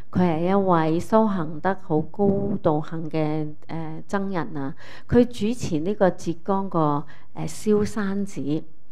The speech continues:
燒山寺呢，其實呢，就喺呢個杭州嘅附近嘅。有一次，呢，呢個，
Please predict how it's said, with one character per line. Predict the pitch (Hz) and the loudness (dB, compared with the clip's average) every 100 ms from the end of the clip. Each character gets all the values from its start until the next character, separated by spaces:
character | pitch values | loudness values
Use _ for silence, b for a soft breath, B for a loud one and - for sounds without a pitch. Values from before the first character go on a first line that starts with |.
| b b b | b b b
燒 | - 311 | 0 0
山 | 311 339 311 | 4 4 4
寺 | 220 | 2
呢， | 226 269 | 2 2
其 | 220 | 2
實 | 139 151 | 2 2
呢， | 175 196 | 2 0
就 | 185 | 0
喺 | 165 | 0
呢 | 170 208 | 2 4
個 | 190 151 147 | 6 6 2
杭 | 156 - - 139 - 160 | -2 -4 0 0 0 -6
州 | 170 196 | 2 2
嘅 | 175 | 4
附 | 151 - 143 | 0 -2 -4
近 | 139 143 | -4 -4
嘅。 | 147 110 - - B B B - | -4 -4 -6 -6 B B B 0
有 | 165 190 | 4 4
一 | |
次， | 220 - - 175 170 165 B B - | 2 -2 0 4 4 2 B B -4
呢， | 254 277 262 | 0 2 0
呢 | 247 254 | -2 2
個， | 214 180 180 | 4 4 4